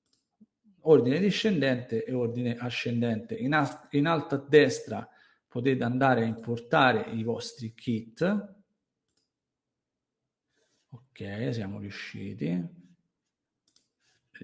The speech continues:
Rientriamo. Questa rotellina è per fare l'aggiornamento, se non vedete i vostri kit, non vi ha messo i favoriti, eccetera, fate l'aggiornamento.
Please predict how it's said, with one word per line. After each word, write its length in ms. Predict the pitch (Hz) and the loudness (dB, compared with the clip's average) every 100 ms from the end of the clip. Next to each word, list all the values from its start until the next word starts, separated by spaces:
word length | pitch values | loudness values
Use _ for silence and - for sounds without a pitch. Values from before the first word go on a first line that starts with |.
| - - | -20 -14
Rientriamo. 1120 | 120 107 104 - 110 95 95 95 104 - - - - - _ _ _ _ _ _ _ _ _ _ _ | -10 -8 -10 -10 -8 -6 -4 -4 -6 -12 -20 -20 -20 -20 _ _ _ _ _ _ _ _ _ _ _
Questa 220 | - 190 170 | 4 6 8
rotellina 460 | 156 147 151 170 | 8 8 6 4
è 40 | 127 | 2
per 140 | 127 | 0
fare 180 | - 156 | 2 2
l'aggiornamento, 720 | 135 127 139 139 151 135 120 | 2 0 0 0 0 0 -2
se 100 | 123 | -2
non 160 | 135 | -2
vedete 300 | 131 135 143 | 0 2 4
i 40 | 139 | 4
vostri 360 | 135 135 143 | 0 -2 -2
kit, 320 | 131 139 131 139 | 0 0 0 -2
non 140 | 135 | 0
vi 80 | 131 | 0
ha 20 | |
messo 340 | 131 131 131 | 2 0 -2
i 80 | 131 | -2
favoriti, 500 | 123 131 131 131 123 | 2 2 2 2 2
eccetera, 480 | 131 - 139 117 113 | 0 0 0 0 -2
fate 420 | - 135 117 110 | -2 -2 -2 -4
l'aggiornamento. 1300 | 120 123 127 165 190 160 202 208 - 180 - - _ | -4 -6 -4 -2 -2 -2 -2 -6 -6 -6 -6 -12 _